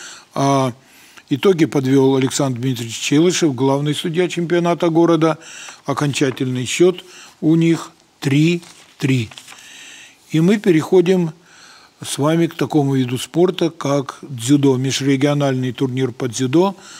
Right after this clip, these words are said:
до восемнадцати лет. И отметим, что когда присутствует и открывает соревнования оркестр, тем более военный орфе-, оркестр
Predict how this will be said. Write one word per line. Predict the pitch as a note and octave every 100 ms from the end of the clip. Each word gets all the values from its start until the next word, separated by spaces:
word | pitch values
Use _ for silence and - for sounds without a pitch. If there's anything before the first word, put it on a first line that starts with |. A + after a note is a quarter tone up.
| - -
до | B2+ D3+ E3+ G#3+
восемнадцати | - C#3 C3+ D3 C3+ C#3+ C3+ D3 B2+ C#3+ C#3 G3
лет. | C#3+ C3 B2 - - - - -
И | C#3
отметим, | C#3+ D#3+ C#3 B2+ C3
что | - - C3+ B2 - _ _ _ _ - _ - - _ _ - -
когда | - D3+ D3 D#3 C#3 G#2+ _ _ _ _
присутствует | E3 C#3 - C3+ - C#3 B2+ A#2 - _ _ _ - _ _
и | D#3+ C#3 C3+
открывает | C3 D3 C#3+ C#3 B2+
соревнования | - C3 C#3 C#3 C#3 B2+ B2 A#2+ - -
оркестр, | C3 A#2+ F3 F3+ - - - _ -
тем | B2+ B2+
более | C3 A#2+ A#2
военный | A#2 C3 F#3 F3 C#3+
орфе-, | C3 A#2 C3 B2+ -
оркестр | C3 - B2+ -